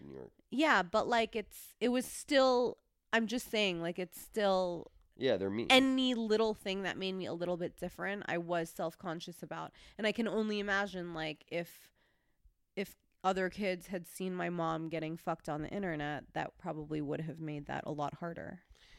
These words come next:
Speaker 1: Yeah, I think the only part I'm worried about is, like, from the bully aspect. Like, I bet his friends are probably gonna be, like, high-fiving him, like,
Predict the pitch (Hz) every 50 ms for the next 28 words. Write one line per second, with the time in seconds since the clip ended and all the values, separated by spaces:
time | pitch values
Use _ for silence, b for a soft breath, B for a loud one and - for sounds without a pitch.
0 | b b - - 101 107 110 113 110 107 92 - - 117 120 131 170 165 156 -
1 | _ - - _ _ _ - - _ _ _ _ 69 76 117 117 123 139 156 160
2 | - 165 139 107 92 90 92 92 87 82 80 80 78 - - 73 76 - - 73
3 | 73 65 67 65 - 78 76 73 71 64 57 55 60 - - - - - - -
4 | _ _ _ _ _ _ _ - 95 95 92 87 - _ _ _ - 90 101 92
5 | 110 113 113 107 - - - 90 92 90 78 80 - - 80 76 76 76 76 73
6 | 69 65 69 65 62 62 - - - 64 - - 65 65 67 64 64 58 55 53
7 | 57 57 57